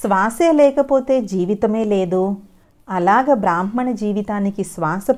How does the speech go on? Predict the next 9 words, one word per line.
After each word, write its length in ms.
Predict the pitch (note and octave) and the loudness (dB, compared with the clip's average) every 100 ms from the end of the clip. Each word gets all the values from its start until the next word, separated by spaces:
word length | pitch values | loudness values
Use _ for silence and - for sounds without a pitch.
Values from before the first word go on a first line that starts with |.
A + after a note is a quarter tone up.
| - | 2
పవిత్రత. 640 | D3+ G3 G3+ G3+ G3 F#3+ - _ - - - _ - | 0 0 2 2 2 -2 -10 _ -20 -20 -20 _ -2
ఇరవై 400 | G3+ G#3+ A#3+ A#3 | 2 4 4 2
ఒక్క 200 | A3+ A3 | 0 -2
జన్మల 480 | F3+ F#3 G3 B3 C4 | 0 0 0 0 0
యొక్క 240 | B3+ B3+ | 0 -2
ప్రాప్తికి 720 | A#3 - E3+ F3+ - B3 B3 | -6 -4 -4 -4 -6 -6 -6
ఆధారము, 840 | - E3+ F3+ F#3+ G#3 G#3 G3+ F#3+ F#3 _ - _ | -6 -6 -8 -2 0 0 -2 -4 -6 _ -20 _
ఫౌండేషన్, 840 | - E3 F#3+ A3 A#3 A3+ - G3 D#3+ - _ _ _ - - G#3 | 0 2 2 4 4 4 0 -4 -6 -18 _ _ _ -20 -4 0
పునాదియే 680 | F#3+ G3 G3+ G3+ G#3+ A#4 | 2 2 2 2 2 2